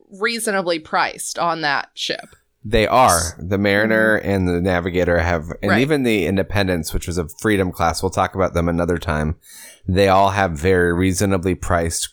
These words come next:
Speaker 2: um, suites, and part of the reason for that is they have the old Royal Suite program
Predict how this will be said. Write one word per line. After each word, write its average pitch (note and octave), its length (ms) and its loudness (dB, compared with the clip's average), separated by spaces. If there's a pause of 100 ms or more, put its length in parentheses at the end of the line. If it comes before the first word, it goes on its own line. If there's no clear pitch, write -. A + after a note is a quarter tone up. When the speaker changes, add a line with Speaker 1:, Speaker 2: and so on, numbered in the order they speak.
(180)
Speaker 2:
um, D2+ 720 -2
suites, - 600 -2 (100)
and G2 160 0
part D3 380 4
of G#2 180 -2
the G#2 100 0
reason G2 360 0
for F#2 160 -2
that F2 380 0 (400)
is F#2 480 0 (160)
they G2+ 280 2
have F#2+ 280 0
the F2 200 2 (120)
old F#2+ 400 4
Royal G2 840 2
Suite - 380 -4
program B2+ 760 0